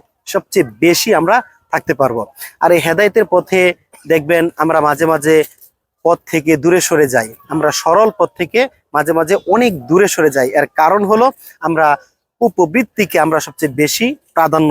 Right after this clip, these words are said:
দেই, যার কারণে ধীরে ধীরে শয়তান আমাদেরকে পথভ্রষ্ট করে ফেলে। তাই শয়তান যেন আমাদেরকে পথভ্রষ্ট করতে না পারে,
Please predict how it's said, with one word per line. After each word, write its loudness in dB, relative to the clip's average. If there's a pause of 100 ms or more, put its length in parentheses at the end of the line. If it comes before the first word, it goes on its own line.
দেই, -2 (160)
যার 2
কারণে 0 (360)
ধীরে 0
ধীরে 2
শয়তান 0
আমাদেরকে -2 (360)
পথভ্রষ্ট -2 (120)
করে -2
ফেলে। -8 (340)
তাই 2 (340)
শয়তান 0
যেন 0
আমাদেরকে 0 (280)
পথভ্রষ্ট -2
করতে -2
না 0
পারে, 0